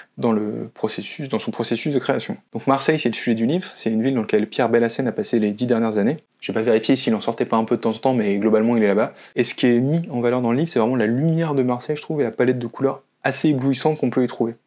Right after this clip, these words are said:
D'ailleurs, je vous mets des images, comme ça vous pouvez voir ça pendant que je vous parle. Donc le livre, il a été conçu avec l'aide de la revue Epic à toutes les étapes de sa création, y compris l'agencement des images et la direction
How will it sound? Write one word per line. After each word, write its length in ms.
D'ailleurs, 360
je 120
vous 100
mets 120
des 180
images, 200
comme 120
ça 100
vous 80
pouvez 160
voir 160
ça 100
pendant 200
que 80
je 40
vous 80
parle. 200
Donc 160
le 60
livre, 180
il 80
a 20
été 160
conçu 280
avec 200
l'aide 120
de 80
la 80
revue 340
Epic 340
à 60
toutes 280
les 120
étapes 160
de 100
sa 120
création, 440
y 40
compris 280
l'agencement 480
des 180
images 260
et 20
la 80
direction 400